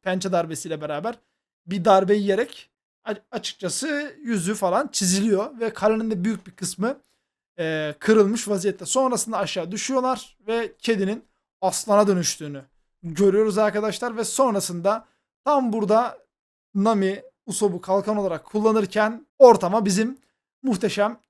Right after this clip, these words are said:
üçlümüz Zoro, Sanji ve Luffy giriyor görmüş olduğunuz gibi. Bildiğimiz tekniklerini kullanarak arkadaşlar Aslan'ı perişan hale getiriyorlar. Ve sonrasında arkadaşlar görmüş olduğunuz gibi herkes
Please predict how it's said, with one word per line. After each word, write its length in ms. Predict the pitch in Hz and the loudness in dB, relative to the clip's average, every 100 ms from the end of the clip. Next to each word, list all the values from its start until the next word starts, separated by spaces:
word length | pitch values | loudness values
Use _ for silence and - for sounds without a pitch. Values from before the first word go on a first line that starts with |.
| - | -10
üçlümüz 680 | 208 - 185 190 190 - - _ _ - | -8 -6 -4 -4 -6 -10 -14 _ _ -10
Zoro, 320 | 170 214 214 | 0 2 2
Sanji 540 | - 214 196 170 214 208 | 2 0 0 -2 -2 -2
ve 240 | 202 190 | -4 -4
Luffy 560 | 202 196 - 190 180 165 | -4 -4 -4 -6 -6 -6
giriyor 260 | 180 185 | -4 -2
görmüş 360 | 175 175 175 - | 0 -2 -6 -8
olduğunuz 400 | 175 165 170 165 | -10 -10 -14 -16
gibi. 260 | 165 190 214 _ | -6 -6 -6 _
Bildiğimiz 540 | 165 190 185 202 202 | -4 -2 0 0 -2
tekniklerini 540 | - 190 190 - 180 175 | -2 -4 -6 -8 -8 -8
kullanarak 540 | - 214 202 170 160 | -10 -2 -2 -2 -4
arkadaşlar 640 | 156 143 151 147 - 247 - _ _ _ _ | -8 -10 -10 -12 -10 -10 -12 _ _ _ _
Aslan'ı 600 | 247 240 - 185 196 226 - | 2 2 2 0 0 -2 0
perişan 560 | 220 214 196 - 185 196 | 4 6 4 0 -2 -2
hale 680 | 180 - 196 143 156 190 - 214 | -6 0 0 2 0 0 -2 -8
getiriyorlar. 720 | 170 185 180 175 165 165 196 - _ _ _ | 0 0 0 -4 -4 -2 -4 -8 _ _ _
Ve 80 | 247 | -2
sonrasında 520 | 233 254 214 180 180 | 0 2 0 -2 -4
arkadaşlar 640 | 156 156 143 - 233 247 - - | -4 -6 -12 -10 -8 -10 -10 -2
görmüş 300 | 220 190 190 | 0 0 -2
olduğunuz 360 | 165 151 147 | -4 -4 -10
gibi 300 | 170 190 220 - - | -6 -2 -2 -4 -8
herkes 800 | 214 175 - 208 214 - - | -6 -6 -4 -4 -4 -6 -8